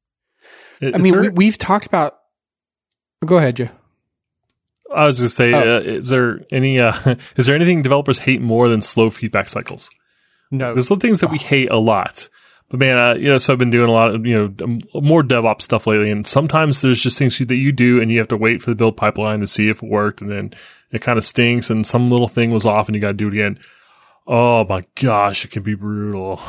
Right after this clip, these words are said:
Speaker 1: <laughs>
Speaker 2: I, I mean, l-, just reloading the page sometimes. Like, I've been doing, uh, Angular deve-, development lately, and just reloading the page sometimes, even though it's like, you know, you can just N P M run, you know, your, your environment,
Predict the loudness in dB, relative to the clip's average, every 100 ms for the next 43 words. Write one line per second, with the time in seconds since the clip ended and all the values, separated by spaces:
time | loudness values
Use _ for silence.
0 | -6 -6 -16 -20 _ -4 -2 -4 -6 -6
1 | -8 -12 -12 _ -20 -20 _ _ _ _
2 | _ -4 -2 2 4 4 2 -2 -6 _
3 | _ _ _ _ -6 -4 -2 -2 -2 0
4 | 2 4 2 2 0 -2 -2 0 0 -2
5 | -6 -8 -4 -4 -2 -4 -2 0 0 0
6 | 2 2 0 -2 -2 0 0 0 2 2
7 | 0 0 -4 -4 -2 0 0 -2 -2 0
8 | 0 2 0 0 0 -2 0 2 2 0
9 | -2 -2 -2 -2 -6 -4 -6 -2 0 4
10 | 4 4 2 0 -2 _ _ -20 -4 2
11 | 4 2 -2 -2 -2 0 0 0 0 0
12 | 0 2 2 2 -2 -6 0 2 4 2
13 | 0 -4 -2 -2 -4 _ -2 2 2 2
14 | 0 0 2 2 0 -2